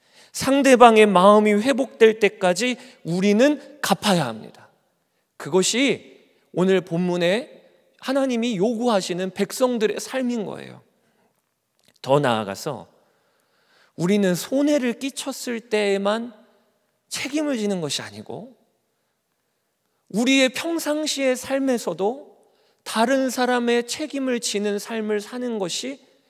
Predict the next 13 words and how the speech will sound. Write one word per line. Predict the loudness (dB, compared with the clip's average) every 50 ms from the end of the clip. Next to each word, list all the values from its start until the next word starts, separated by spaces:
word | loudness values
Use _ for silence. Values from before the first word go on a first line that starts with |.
| _ _ _
우리 | -8 -6 -4 -2 -2 -4 -4 -8 -16 -20
하나님의 | -12 -4 0 2 4 4 4 4 2 2 -2
백성들의 | -4 -8 -6 -4 -4 -4 -4 -4 -4 -6 -6
삶인 | -8 -8 -6 -4 -4 -2 -4 -4 -6
것입니다. | -8 -10 -12 -16 _ -20 -20 _ _ _ _ _ _ _ _ _ _ _ _ _ _ _ _ _ _ _ _ _ _ _ _ _ _ _
너무 | 0 0 2 2 2 2
잘 | 2 4 4 4 6
아는 | 6 4 2 0 -4 -4
사람 | -4 -2 -2 -2 -4 -4
중에 | -8 -8 -6 -6 -6 -6 -8
경주의 | -6 -6 -4 -2 -2 -2 -2 -2 -2 -2 -2
최부자 | -4 -6 -10 -8 -8 -4 -4 -4 -4
있죠. | -4 -8 -14 -18 -18 -18 -18